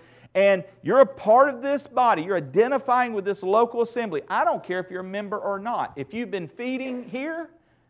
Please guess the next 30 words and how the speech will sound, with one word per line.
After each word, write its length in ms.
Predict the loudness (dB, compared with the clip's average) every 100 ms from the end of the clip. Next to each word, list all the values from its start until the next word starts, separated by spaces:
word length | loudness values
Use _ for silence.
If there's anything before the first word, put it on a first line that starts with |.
| _ _ _ _ -8
this 200 | -8 -6
is 80 | -4
your 140 | 0
eating 280 | 0 -2 -2
joint. 360 | 0 0 -2 -8 _ _ _ _ _ _ _ _ _
I 180 | 0 4
don't 220 | 4 2 -4 -4
eat 180 | -2 -2
at 60 |
McDonald's 640 | -4 2 4 4 4 -2
and 100 | -2
go 100 | 0
pay 220 | 4 6 6
at 80 |
Wendy's. 560 | 6 0 0 -8 -14 _ _ _ _ -6
I'm 160 | -2 -2
just 220 | -2 4
saying, 420 | 4 4 0 -6 -12 _ _ _ -6
if 160 | -4 0
you're 140 | 0
part 340 | 6 10 10
of 60 | 8
this 240 | 0 -2
restaurant 720 | 2 2 2 2 4 6 4 0 -14 _ _ _
called 240 | 4 4 4
the 80 | 0
Jesus 480 | -2 -2 -4 -6
Fest, 580 | 2 4 4 2 -6 -20 _ _ _ _ _ _ _ _ _ _ _ _ _ _ _ _ _ -4
you're 160 | -2
expected, 680 | -2 -4 -2 -2 -2 -8 -12